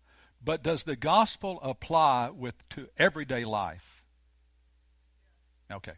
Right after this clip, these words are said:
Yeah, y'all can talk to me. It's fine. Sometimes preachers get to going so fast you can't even get a word in anyway, but I don't mind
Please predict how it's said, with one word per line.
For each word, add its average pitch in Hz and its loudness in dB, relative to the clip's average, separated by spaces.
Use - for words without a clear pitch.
Yeah, 151 -8
y'all 147 -4
can 247 -8
talk - -6
to 110 -10
me. 110 -12
It's 123 -14
fine. 98 -10
Sometimes 160 -4
preachers 139 -10
get 120 -10
to 113 -16
going 120 -6
so 113 -10
fast 127 -4
you 110 -10
can't 117 -8
even 113 -10
get 113 -6
a 113 -8
word 117 -6
in 110 -8
anyway, 107 -8
but 113 -6
I 135 4
don't 156 -4
mind 117 -4